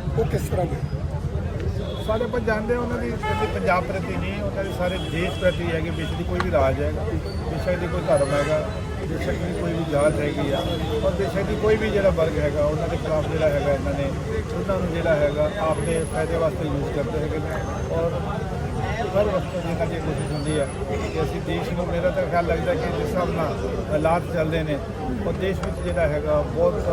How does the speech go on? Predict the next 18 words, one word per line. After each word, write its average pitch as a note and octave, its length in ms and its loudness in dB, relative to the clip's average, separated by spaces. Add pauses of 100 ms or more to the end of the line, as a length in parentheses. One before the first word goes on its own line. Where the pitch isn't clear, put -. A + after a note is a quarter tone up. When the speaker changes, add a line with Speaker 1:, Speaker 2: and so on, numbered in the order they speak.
(380)
Speaker 2:
ਵੱਡੀ F3+ 380 0
ਖਤਰੇ D#3+ 340 0
ਦਾ D#3+ 100 -2
ਸਾਹਮਣਾ D#3+ 300 -2
ਕਰਨਾ D#3+ 240 -2
ਪੈਣਾ, D#3+ 240 -2
ਬੇਸ਼ੱਕ D3+ 340 -2
ਦੀ D#3 260 -2 (520)
ਉਹ D#3+ 100 0
ਅੰਦਰੂਨੀ D3+ 380 0
ਖਤਰਾ E3+ 280 0
ਹੋਵੇ, E3 180 0 (560)
ਬੇਸ਼ੱਕ - 300 0
ਦੀ E3 180 -2
ਉਹ D#3+ 60 0
ਬਾਹਰਲਾ D#3+ 340 2
ਖਤਰਾ E3 280 0
ਹੋਵੇ, E3 300 2